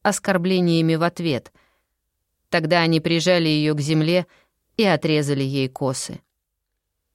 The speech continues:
Когда Персис на другой день пришла в школу, в ее ушах звенел боевой клич отца.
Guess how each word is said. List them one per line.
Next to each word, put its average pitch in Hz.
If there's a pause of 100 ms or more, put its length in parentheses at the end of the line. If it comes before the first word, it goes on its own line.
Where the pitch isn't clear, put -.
(140)
Когда 151
Персис 160
на 147
другой 156
день 156
пришла 151
в -
школу, 170 (420)
в 160
ее 208
ушах 220
звенел 180
боевой 170
клич 151
отца. 139